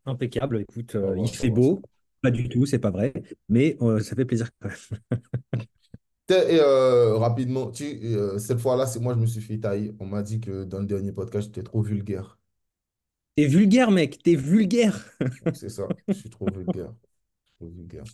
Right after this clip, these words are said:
Speaker 1: Bah ouais, mais
Speaker 2: Et voilà.
Speaker 1: tu vois, il y a toujours un truc à dire. T'as remarqué, il y a toujours un truc à dire.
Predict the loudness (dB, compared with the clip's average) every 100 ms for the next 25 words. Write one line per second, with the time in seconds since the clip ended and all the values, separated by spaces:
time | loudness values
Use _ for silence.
0 | _ -12 -8 -8 -10 -12 -14 -16 -20 _
1 | _ _ _ _ _ _ _ _ _ _
2 | _ _ -10 -10 -8 -2 -2 0 -2 0
3 | 0 -4 -2 -2 -2 0 -2 -2 -2 -2
4 | -4 -6 -8 -8